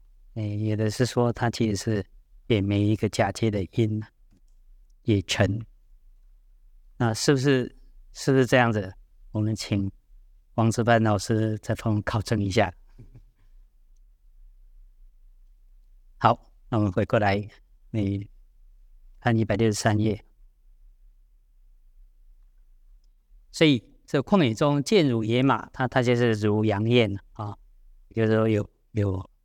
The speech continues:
哎，因为阳光啦、空气，嗯，呃，吹动着这尘埃，然后看到有类似水汽，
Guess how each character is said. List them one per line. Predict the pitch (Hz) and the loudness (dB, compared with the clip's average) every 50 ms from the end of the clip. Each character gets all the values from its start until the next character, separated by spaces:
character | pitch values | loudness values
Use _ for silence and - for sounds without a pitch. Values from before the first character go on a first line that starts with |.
| _ _ _ _ - | _ _ _ _ -6
哎， | 113 104 101 101 - _ _ _ _ _ _ _ _ _ _ _ _ _ _ _ _ _ _ _ _ - | -4 -4 -4 -6 -8 _ _ _ _ _ _ _ _ _ _ _ _ _ _ _ _ _ _ _ _ -2
因 | - 120 | 0 2
为 | 120 120 117 117 113 110 107 107 107 - - - - | 2 4 2 2 0 0 -2 -2 -6 -8 -14 -14 -6
阳 | - 107 113 117 113 | -4 -2 -2 -2 0
光 | - 127 120 120 117 | 2 4 4 4 2
啦、 | 117 110 110 110 - | 0 0 -2 -4 -6
空 | - - 127 120 123 120 | -4 -2 -2 -2 -2 -2
气， | - - - 127 113 104 95 - _ _ _ _ - - _ - | -4 -2 0 0 0 0 -2 -6 _ _ _ _ -20 -20 _ -14
嗯， | - 107 107 104 107 - - - - - - - - - - - - - - - - - - - - - - - - | -12 -10 -10 -12 -14 -18 -20 -20 -20 -20 -20 -20 -20 -20 -20 -20 -20 -20 -20 -20 -20 -20 -20 -20 -20 -20 -20 -12 -6
呃， | - 107 104 101 | -4 -2 -2 -2
吹 | - - - 123 | -4 0 0 2
动 | - 127 117 117 110 | 2 2 2 2 2
着 | 113 110 107 110 107 104 107 - - - - - - - - _ _ _ | 2 2 0 -2 -4 -8 -12 -16 -20 -20 -20 -20 -20 -20 -20 _ _ _
这 | - 120 110 98 | -4 -2 -2 -2
尘 | - - 110 104 110 | 0 -2 0 0 2
埃， | 117 117 117 117 117 123 131 - - - _ _ - - - - | 4 4 4 2 0 -4 -8 -12 -20 -20 _ _ -20 -20 -20 -14
然 | - 107 104 | -12 -12 -10
后 | - | -8
看 | - - 117 | -2 -2 0
到 | 110 110 107 104 104 101 - - - - - - - - - | 2 2 0 0 -2 -6 -10 -16 -20 -20 -20 -20 -20 -12 -6
有 | - 101 98 | -4 -2 2
类 | 107 110 | 2 2
似 | 101 - - 104 | 0 0 -4 -6
水 | - - - 101 | -4 -2 -2 -2
汽， | 95 - - - 120 98 | -2 -2 -2 -2 -2 -2